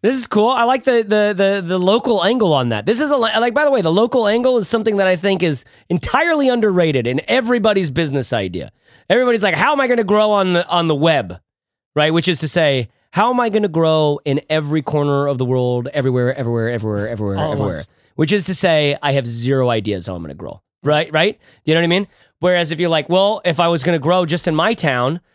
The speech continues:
Speaker 1: and find the people who think like this or who would, would be interested in this, where would I go?" Dude, put out some things. I'm not saying it's gonna grow you like crazy. I'm just saying that won't hurt you to do that too.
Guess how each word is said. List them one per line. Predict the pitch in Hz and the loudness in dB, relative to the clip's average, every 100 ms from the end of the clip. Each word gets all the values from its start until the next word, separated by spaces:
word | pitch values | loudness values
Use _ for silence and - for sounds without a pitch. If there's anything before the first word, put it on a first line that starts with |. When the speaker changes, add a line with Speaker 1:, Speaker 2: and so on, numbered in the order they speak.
| _ - | _ -4
Speaker 1:
and | 143 | -2
find | 170 170 | 0 0
the | 160 | 0
people | 190 190 170 | -2 -2 -2
who | 151 | -2
think | - 190 175 | -2 -2 0
like | 156 123 | -2 0
this | 135 143 160 | -2 0 0
or | 143 | 0
who | 143 | 2
would, | 143 139 | 0 -2
would | 151 | -4
be | 135 147 | -2 -2
interested | 160 156 | -2 -4
in | 139 | -4
this, | 131 | -4
where | 123 156 | -2 0
would | 156 165 | 2 0
I | |
go?" | 156 233 - _ _ _ _ _ | 0 -2 -2 _ _ _ _ _
Dude, | 294 302 | -4 -2
put | 170 240 | -2 0
out | 285 | -2
some | - 269 | -4 -2
things. | 277 269 165 | -2 -2 -4
I'm | 233 | -2
not | 320 | -2
saying | - 180 220 | -2 -2 0
it's | 214 - | -2 -2
gonna | 180 | -4
grow | 131 139 156 | -2 -2 0
you | 175 | 0
like | 165 143 | -2 -2
crazy. | - 147 214 156 123 - - | -2 -2 0 -2 -2 -6 -14
I'm | - | -6
just | 247 | -4
saying | 294 269 | 0 0
that | 170 | 0
won't | 185 220 151 | -2 -4 -2
hurt | 185 214 | -4 -2
you | 202 | -2
to | 160 | -2
do | 127 175 | -2 0
that | 160 156 | 0 -4
too. | - 165 117 | -4 -4 -4